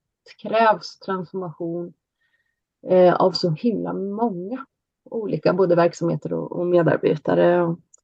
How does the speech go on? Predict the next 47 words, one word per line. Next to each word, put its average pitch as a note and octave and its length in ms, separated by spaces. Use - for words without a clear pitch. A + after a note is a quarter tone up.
och G3+ 100
människor G#3+ 520
för - 60
att G#3 120
det G#3 80
ska - 140
funka. G3 480
Så - 160
att G3 360
det G3+ 100
jag B3 880
tycker A#3 320
att F#3+ 140
jag G3+ 60
har F#3 40
fått G3+ 160
med G3 160
mig F#3 240
är - 20
ju F#3 100
att F#3 160
sätta, G3 280
liksom, F#3+ 280
innovationsledning F#3+ 720
i - 20
ett F3+ 100
sammanhang A#3 580
på D4+ 80
ett - 120
annat - 260
sätt. - 160
Det G3+ 60
är G3+ 40
många G#3+ 320
processer C4 440
som F#3 180
behövs F3 360
och F3+ 60
det F#3 60
har G3 60
varit G#3 140
fantastiskt, G#3+ 720
eh, A#3+ 60
roligt G#3+ 680
att F#3+ 80
jobba F3+ 260
tillsammans G3 720